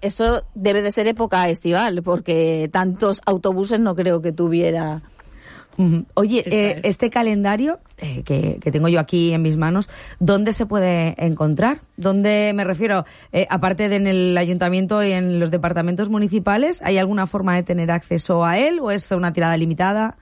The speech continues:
Speaker 3: Es limitada y la tenemos únicamente en nuestro archivo. Nos quedan ya poquitas unidades porque, bueno, son muchas las personas que han venido
Speaker 2: Ujú.
Speaker 3: a por su ejemplar,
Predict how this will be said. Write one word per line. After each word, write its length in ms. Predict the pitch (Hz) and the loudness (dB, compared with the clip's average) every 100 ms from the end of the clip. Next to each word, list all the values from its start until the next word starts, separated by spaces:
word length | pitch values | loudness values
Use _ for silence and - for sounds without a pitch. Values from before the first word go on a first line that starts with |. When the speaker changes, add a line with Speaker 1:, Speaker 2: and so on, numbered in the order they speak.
| - | -10
Speaker 3:
Es 180 | 214 214 | -6 -2
limitada 580 | 262 254 220 226 226 277 | 0 0 0 0 0 0
y 20 | |
la 120 | 277 | 0
tenemos 340 | 240 208 208 202 | 0 0 0 0
únicamente 540 | 226 214 208 202 202 | 0 2 2 2 0
en 80 | 208 | 0
nuestro 260 | 208 196 202 | 0 0 -2
archivo. 440 | 185 - 214 233 | -2 0 0 2
Nos 160 | 262 220 | 0 0
quedan 260 | 214 208 214 | 0 2 2
ya 120 | 220 | 2
poquitas 540 | 214 208 214 220 220 - - - - | 0 -4 -2 0 0 -4 -18 -20 -10
unidades 640 | - 240 240 220 214 240 262 | -2 0 2 0 0 -2 -2
porque, 220 | 247 226 | -4 -2
bueno, 180 | 220 214 | 0 0
son 160 | 220 | 2
muchas 260 | 208 208 226 | 2 2 0
las 140 | 226 | 0
personas 440 | - 214 214 - - | -2 -4 0 -2 0
que 80 | - | 0
han 100 | 101 | 2
venido 360 | 101 104 - | 2 2 2
Speaker 2:
Ujú. 100 | 147 139 131 - | 2 0 -4 -4
Speaker 3:
a 120 | - | -2
por 180 | - 208 | 0 -2
su 140 | - 208 | 0 -2
ejemplar, 640 | 202 202 196 202 214 277 | 0 -2 0 0 0 -2